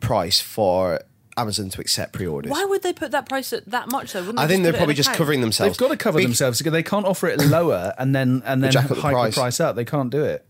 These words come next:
Speaker 1: I don't think
Speaker 2: Oh,
Speaker 1: they
Speaker 2: really?
Speaker 1: can do that.
Speaker 2: 'Cause they
Speaker 3: Mm.
Speaker 2: can, obviously, wh-, when it comes out and it's four hundred quid or whatever, they'll just give everyone the
Speaker 1: Yeah,
Speaker 2: two hundred pounds.
Speaker 3: Yeah, yeah.
Speaker 1: Amazon always say, like, if you pre-order something, if the price drops, we'll off-, or if it fluctuates during, we'll offer it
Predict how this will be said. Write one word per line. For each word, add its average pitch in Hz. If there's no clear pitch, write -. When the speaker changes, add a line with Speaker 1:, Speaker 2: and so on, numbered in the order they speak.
Speaker 1:
I -
don't 131
think -
Speaker 2:
Oh, -
Speaker 1:
they -
Speaker 2:
really? 233
Speaker 1:
can 233
do 117
that. -
Speaker 2:
'Cause 247
they 240
Speaker 3:
Mm. -
Speaker 2:
can, 254
obviously, 220
wh-, 180
when 233
it 208
comes 214
out 185
and 170
it's -
four 180
hundred 165
quid 151
or 143
whatever, 151
they'll 147
just 151
give 160
everyone 147
the 139
Speaker 1:
Yeah, 143
Speaker 2:
two 110
hundred -
pounds. 175
Speaker 3:
Yeah, 349
yeah. 165
Speaker 1:
Amazon 180
always 160
say, 143
like, 117
if -
you -
pre-order 120
something, 101
if 87
the -
price 107
drops, -
we'll 110
off-, 135
or 143
if 127
it -
fluctuates -
during, 107
we'll 120
offer 131
it -